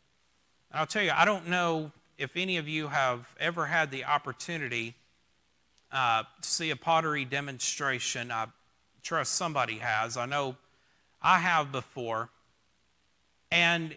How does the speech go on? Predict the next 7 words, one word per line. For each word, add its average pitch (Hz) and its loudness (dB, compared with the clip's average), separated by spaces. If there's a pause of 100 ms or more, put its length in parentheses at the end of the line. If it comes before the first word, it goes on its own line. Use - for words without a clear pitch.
(140)
it, 196 0 (360)
the, 131 0 (1200)
it 196 0
is 165 0
an 151 -4
amazing 156 -6
process. 110 -4